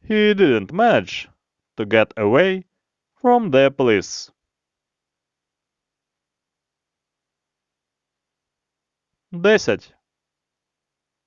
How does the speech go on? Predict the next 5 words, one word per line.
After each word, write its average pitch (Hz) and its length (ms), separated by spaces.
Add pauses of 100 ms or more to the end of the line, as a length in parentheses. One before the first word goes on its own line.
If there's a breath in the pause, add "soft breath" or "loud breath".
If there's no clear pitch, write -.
(180)
Я 120 340
досі 131 680
не 113 220
можу 110 300
зрозуміти, 101 720